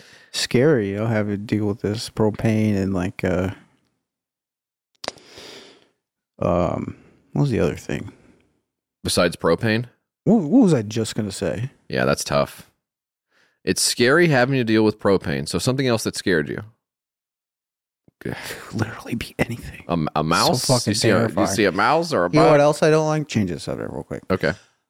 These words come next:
Speaker 1: We'll come back to this in a minute.
Speaker 2: Yeah.
Speaker 1: I don't like, you go to the gas station, you get one of these propane tanks to refill.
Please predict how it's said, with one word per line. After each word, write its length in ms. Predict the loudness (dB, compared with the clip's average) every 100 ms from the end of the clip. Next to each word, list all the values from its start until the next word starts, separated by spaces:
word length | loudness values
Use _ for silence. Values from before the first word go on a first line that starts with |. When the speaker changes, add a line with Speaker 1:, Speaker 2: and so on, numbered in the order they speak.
| _
Speaker 1:
We'll 80 | -4
come 120 | 0
back 180 | 0 -2
to 60 | -12
this 160 | -18
in 60 | -20
a 20 |
minute. 120 | -4
Speaker 2:
Yeah. 160 | 2 2 0 _ _ _ _ _ 0
Speaker 1:
I 60 |
don't 80 | 2
like, 200 | 2 0 -6 _ -4
you 100 | 2
go 140 | 4
to 60 | 4
the 100 | 4
gas 380 | 2 4 4 2
station, 380 | 0 -2 0 -4
you 80 |
get 200 | 0 2
one 120 | 4 2
of 40 |
these 200 | 2 -2
propane 560 | -2 0 2 0 0 0
tanks 240 | -2 -2
to 120 | -4
refill. 560 | -4 -4 -2 0 0